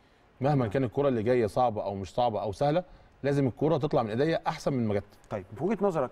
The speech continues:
Speaker 2: احسن لاعب، آه، ف-، بلاش فرقتك طبعًا، لان طبعًا مستحيل هتقول في فرقتك، لانه، آه، او احنا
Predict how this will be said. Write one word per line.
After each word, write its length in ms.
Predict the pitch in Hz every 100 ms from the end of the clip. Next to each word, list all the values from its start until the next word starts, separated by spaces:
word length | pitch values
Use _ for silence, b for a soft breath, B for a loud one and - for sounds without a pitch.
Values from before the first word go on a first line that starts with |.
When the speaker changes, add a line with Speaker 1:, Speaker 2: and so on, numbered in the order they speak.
| -
Speaker 2:
احسن 420 | 190 - 156 123
لاعب، 280 | 123 82 82 - - B B B B B B B B B B B - - -
آه، 500 | 110 107 104 104 101 -
ف-، 260 | - - -
بلاش 280 | - 156 -
فرقتك 400 | 147 131 127 -
طبعًا، 220 | 117 120
لان 220 | 107 101
طبعًا 180 | 113 120
مستحيل 420 | 113 107 - 131
هتقول 260 | 104 107 127
في 120 | -
فرقتك، 400 | - 139 135 127
لانه، 480 | 110 107 107 104 107 107
آه، 240 | - -
او 180 | 117 120
احنا 300 | - 127